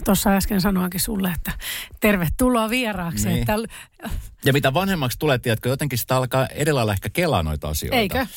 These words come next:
Speaker 2: Et esimerkiksi jos mietit, että vaikka vankilassa, niin moni vanki tulee uskoon. Sen
Speaker 1: Mm.
Speaker 2: takia, että se on ainoa tapa pelastautua sit kierteestä.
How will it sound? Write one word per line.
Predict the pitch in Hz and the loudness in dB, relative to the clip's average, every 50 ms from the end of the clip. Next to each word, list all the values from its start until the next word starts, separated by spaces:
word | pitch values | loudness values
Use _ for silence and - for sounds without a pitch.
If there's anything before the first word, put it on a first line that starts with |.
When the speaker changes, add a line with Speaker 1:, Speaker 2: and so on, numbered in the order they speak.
| - - - - - | -12 -12 -12 -10 -6
Speaker 2:
Et | - 107 104 | -2 0 2
esimerkiksi | 123 110 123 123 120 113 - | 2 4 4 4 2 2 0
jos | 110 - | -2 0
mietit, | 139 135 127 113 117 101 | 2 2 2 4 2 0
että | 104 98 - - 101 | 0 -2 -2 -2 -2
vaikka | 104 95 - 104 110 | -2 0 0 2 2
vankilassa, | 123 127 120 107 95 87 85 80 - - 87 | 4 4 2 2 0 0 0 0 0 0 0
niin | 87 90 | 2 2
moni | 104 110 104 95 92 | 2 2 2 2 2
vanki | 104 107 107 95 - 82 | 2 2 2 0 -2 -4
tulee | - 85 87 85 78 | -4 -2 -2 -2 0
uskoon. | - 113 107 - - - - 65 62 - - | 0 -2 -2 -2 -4 -4 -4 -4 -4 -4 -4
Sen | - - 107 104 | -2 0 2 2
Speaker 1:
Mm. | 98 | 2
Speaker 2:
takia, | 95 95 - | 2 0 0
että | 92 - | 0 0
se | 214 | 0
on | - - - | 0 0 2
ainoa | - 160 165 151 123 98 87 85 | 0 0 2 2 2 2 0 0
tapa | - 98 98 - - 78 | 0 0 0 0 0 -2
pelastautua | - - 101 95 92 82 76 - - 71 71 64 64 - 71 69 60 57 - | -2 0 2 2 2 2 0 0 -2 -2 -2 -4 -4 -4 -4 -4 -4 -4 -4
sit | - - 90 - - | -2 -2 -2 -2 -2
kierteestä. | - - 113 95 78 - - 60 - - - - - | 0 2 2 2 2 0 -4 -8 -6 -6 -8 -8 -10